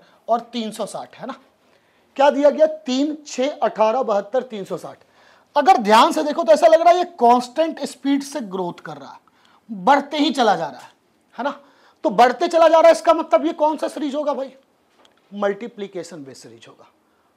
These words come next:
कौन सा सीरीज होगा, मल्टीप्लिकेशन बेस्ड सीरीज होगा, ठीक है। यानी कि इस श्रृंखला में आपको क्या करना है, गुना करना है मेरे भाई। कैसे करना है देखेंगे।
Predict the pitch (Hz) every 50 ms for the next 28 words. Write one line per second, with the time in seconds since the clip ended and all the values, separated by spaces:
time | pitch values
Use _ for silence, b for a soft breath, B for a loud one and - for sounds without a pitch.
0 | _ - 208 226 254 240 285 254 254 254 247 254 233 240 233 254 - 185 B B
1 | B B - 214 208 202 196 233 226 - 226 214 - 208 185 - - 202 170 151
2 | 165 - - - 135 120 113 _ 127 110 _ _ _ _ _ _ _ _ _ _
3 | _ _ _ _ - - - - 190 202 247 262 - b b b b b b 208
4 | 220 226 262 254 269 269 - - 311 - - 320 269 254 214 240 254 254 294 330
5 | 277 240 233 - 294 285 - 226 240 240 247 240 233 254 262 277 262 202 185 180
6 | 175 156 135 151 143 143 131 131 127 120 120 110 - - _ _ b b b b
7 | b b b - 269 269 262 285 320 262 285 262 269 285 277 294 - - _ _
8 | - 208 202 170 - 131 -